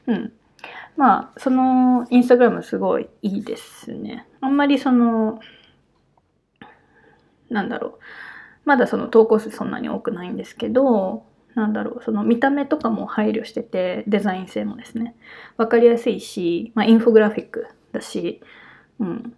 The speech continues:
あの、わかりやすく説明、政治的とか、あの、社会問題を説明してるから、すごく若い人っていうか、あんまり、なんだろう、初心者？政治初心-、政治の経済初心者みたいな人にはいいかなと思います。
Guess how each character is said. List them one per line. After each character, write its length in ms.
あ 120
の、 240
わ 140
か 80
り 80
や 80
す 80
く 80
説 240
明、 240
政 280
治 100
的 200
と 80
か、 460
あ 80
の、 100
社 140
会 160
問 160
題 100
を 40
説 260
明 140
し 40
て 100
る 80
か 140
ら、 320
す 80
ご 120
く 300
若 320
い 60
人 200
っ 80
て 220
い 40
う 20
か、 220
あ 40
ん 80
ま 100
り、 320
な 100
ん 40
だ 60
ろ 60
う、 20
初 140
心 240
者？ 180
政 260
治 100
初 80
心-、 200
政 300
治 60
の 260
経 180
済 120
初 160
心 200
者 160
み 120
た 100
い 40
な 60
人 160
に 120
は 60
い 120
い 40
か 140
な 140
と 140
思 140
い 40
ま 160
す。 220